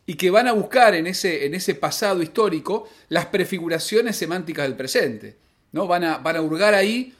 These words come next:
los verdaderos significados que serían opacos para nosotros, pobres hablantes, que, que apenas, que, que somos indignos de la lengua que hablamos.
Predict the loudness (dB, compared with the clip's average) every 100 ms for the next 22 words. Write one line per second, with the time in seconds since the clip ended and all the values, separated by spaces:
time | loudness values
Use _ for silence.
0 | _ -6 -4 -2 0 0 0 -6 -8 -4
1 | -2 -2 -4 -6 -4 -4 -2 -2 -2 -2
2 | -2 -4 -8 -8 -4 -6 -8 _ _ _
3 | 2 6 6 4 -2 -2 -2 -2 -4 -4
4 | -6 -6 -10 -8 -6 -6 -8 -12 -20 _
5 | -16 -14 -10 -8 -6 -6 -4 -2 -2 -2
6 | -2 -2 -2 -4 -4 0 0 0 -4